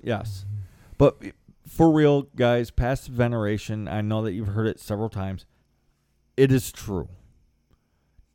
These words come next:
Try passive veneration before active veneration. You have to heal yourself first. You have to get comfortable with who you are first. You have to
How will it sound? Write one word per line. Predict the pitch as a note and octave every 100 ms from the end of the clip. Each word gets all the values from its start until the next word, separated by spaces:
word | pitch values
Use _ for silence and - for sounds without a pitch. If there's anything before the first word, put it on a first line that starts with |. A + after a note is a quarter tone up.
| _
Try | - C#3 C#3
passive | C#3 B2+ B2 B2 C3+ G#2
veneration | F#2+ G2+ G2 F#2 F#2 - F#2
before | F#2 - G2+ F#2+ -
active | F#2+ F#2+ - F2+
veneration. | E2 F2 E2 E2 E2+ - E2 - _ _ _
You | - B2
have | B2 B2+ B2+
to | C3+
heal | A2+ A#2+ B2
yourself | A#2 A2 - G#2+ A2
first. | - D#2+ D#2 - - _ _ _
You | A2
have | A2 A2+
to | -
get | A#2+ -
comfortable | - A#2+ A#2+ - A2+ A2
with | G#2+
who | - A#2 A2+
you | G#2+ G#2+
are | F#2+ G#2 F#2
first. | - G#2+ E2+ - -
You | G#2
have | F#2+ G2+ -
to | A2+ G#2